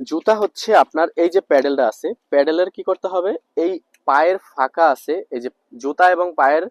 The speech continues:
টাকনুর মাঝখানে যে ফাঁকাটা আছে, এই ফাঁকা দিয়ে আপনার, আহ, প্যাডেলের ভিতরে প্রবেশ করাইতে হবে।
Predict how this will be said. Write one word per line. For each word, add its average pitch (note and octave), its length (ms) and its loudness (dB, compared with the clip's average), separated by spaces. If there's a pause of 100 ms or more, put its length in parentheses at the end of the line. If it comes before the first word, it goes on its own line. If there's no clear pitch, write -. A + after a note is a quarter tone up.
(260)
টাকনুর F#3+ 380 -2
মাঝখানে D#3 440 -4
যে D3 120 -6
ফাঁকাটা C3 380 -6
আছে, A2 200 -6
এই D#3+ 240 -4
ফাঁকা D3+ 280 -6
দিয়ে E3+ 180 -6
আপনার, D3+ 300 -6 (340)
আহ, B2 80 -8
প্যাডেলের D3+ 440 -2
ভিতরে D#3 420 -6 (280)
প্রবেশ D3 240 -2
করাইতে C3 300 -4
হবে। C3+ 200 -8